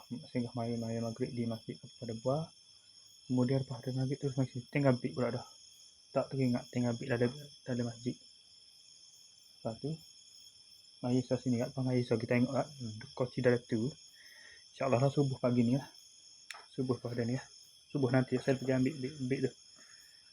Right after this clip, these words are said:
Bik saya tinggal situ. Lepas tu, lepas tu, terus pergi ke dawak situ. Dia makan nasi sana, nasi sup keting. Lepas tu, singgah ke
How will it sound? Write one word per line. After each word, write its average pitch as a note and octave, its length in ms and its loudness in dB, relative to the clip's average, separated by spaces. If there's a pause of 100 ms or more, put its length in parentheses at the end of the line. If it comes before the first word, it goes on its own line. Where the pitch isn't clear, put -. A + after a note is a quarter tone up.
(140)
Bik C#3+ 80 -8
saya B2+ 240 -4
tinggal B2+ 240 0
situ. B2+ 240 -2 (1300)
Lepas C#3+ 160 0
tu, C#3+ 80 4
lepas D3 160 2
tu, D3 140 6 (1160)
terus A3+ 260 8
pergi G3 240 6
ke - 80 8
dawak A3+ 320 12
situ. D#4 240 12 (640)
Dia G3+ 160 12
makan F#3+ 240 8
nasi - 160 8
sana, E3+ 320 6
nasi E3 160 0
sup D#3+ 400 2
keting. F#3 320 4
Lepas - 400 0
tu, E3 80 0 (480)
singgah C#3+ 240 0
ke - 80 -8